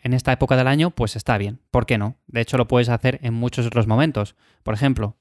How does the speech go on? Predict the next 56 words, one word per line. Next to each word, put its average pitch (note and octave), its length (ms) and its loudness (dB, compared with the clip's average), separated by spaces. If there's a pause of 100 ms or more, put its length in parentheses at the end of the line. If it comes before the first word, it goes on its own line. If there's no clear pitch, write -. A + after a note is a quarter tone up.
¿lo A#2+ 160 0
hacemos B2+ 320 2
antes C#3 260 2
del B2+ 80 4
verano? C3+ 320 2
Pues A2+ 160 -4
está A2+ 240 0
bien. A2+ 180 2
¿Lo A#2 60 2
hacemos C3+ 380 0
a C3+ 80 -2
mediados C3 280 4
del C3 120 4
verano? C#3+ 320 2
Pues A2+ 100 0
también A#2 200 -2
está A#2 180 0
bien, B2+ 160 2
porque A2 180 0
igual B2 300 4 (480)
estamos C3+ 340 0
en B2 60 4
un B2 80 4
periodo B2+ 280 6
en A#2+ 100 4
el A2+ 100 2
cual C3 180 0
entrenamos A#2+ 640 2 (540)
para A2+ 200 0
mantenernos, D#3 840 4
para B2+ 180 2
mantener B2 340 2
ese B2 160 0
porcentaje B2 500 -2
graso, D3 360 2
pero A#2+ 160 2
de A2+ 100 6
repente A#2+ 300 2
le A#2+ 80 2
subimos A#2+ 360 2
un A#2 120 2
poco C#3+ 240 2
porque A#2 240 0
comemos A#2 320 0
un A#2 80 0
poco A2 160 0
más A2 140 4
de A2+ 60 2
la A#2 80 2
cuenta, D#3 360 2 (300)
lo A#2 140 0
que A#2+ 100 0
suele B2 180 4
pasar C3 220 2
en C3+ 80 6
verano, E3 340 4